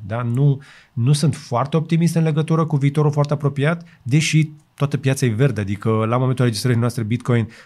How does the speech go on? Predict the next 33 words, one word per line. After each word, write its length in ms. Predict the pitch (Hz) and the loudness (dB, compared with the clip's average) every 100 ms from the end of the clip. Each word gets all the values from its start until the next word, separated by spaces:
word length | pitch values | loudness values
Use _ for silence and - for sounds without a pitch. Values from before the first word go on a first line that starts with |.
| - | -6
a 80 | |
trecut 300 | 117 117 131 | -4 -2 0
astăzi 240 | 117 110 101 | 0 -2 -4
de 60 | |
patruzeci 340 | 101 101 95 95 | -6 -6 -6 -6
și 60 | |
patru 160 | 104 101 | -6 -4
de 100 | 101 | -2
mii 100 | 104 | -2
și 80 | 101 | -2
s-a 100 | - | -4
stabilizat 460 | - 98 104 123 | -4 -4 -2 -2
acolo, 260 | 123 104 120 | -4 -2 -2
o 40 | |
creștere 300 | 120 120 143 | -2 -2 -2
de 60 | 123 | -2
aproape 260 | 110 113 110 | -2 -4 -6
cinci 340 | - 131 127 _ | -4 -4 -4 _
procente 400 | - 123 139 131 | -6 -2 -2 -2
față 220 | 135 123 | -2 -2
de 60 | 113 | -2
ziua 160 | 107 135 | -2 -2
anterioară, 460 | 139 120 139 156 - _ _ | 0 0 0 -2 -6 _ _
din 180 | 113 123 | -2 2
nou, 120 | 147 | 2
nu 120 | 113 | 2
e 100 | 127 | 2
rău. 260 | 123 143 92 - - - | 2 2 0 -10 -20 -14
Iar 220 | - 110 - | -4 -4 0
eth, 300 | 147 180 170 - | 2 2 0 -12
chiar 220 | - 135 123 | -4 -2 0
peste 280 | 151 147 | 0 0
cinci, 480 | 110 - 127 147 - | -2 0 2 2 -2